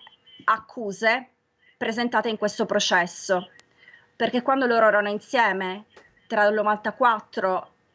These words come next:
e il novantasette, ci sono almeno tre vittime che in questo processo,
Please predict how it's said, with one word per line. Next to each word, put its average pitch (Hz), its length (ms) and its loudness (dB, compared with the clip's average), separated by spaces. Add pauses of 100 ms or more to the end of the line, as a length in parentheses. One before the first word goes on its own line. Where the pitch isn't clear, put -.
(160)
e 220 100 2
il 233 100 0
novantasette, 208 1080 0 (500)
ci 247 160 -6
sono 220 340 0
almeno 220 480 0
tre 240 460 0 (640)
vittime 214 600 -4
che 226 100 -2
in 196 80 0
questo 240 300 0
processo, 226 840 0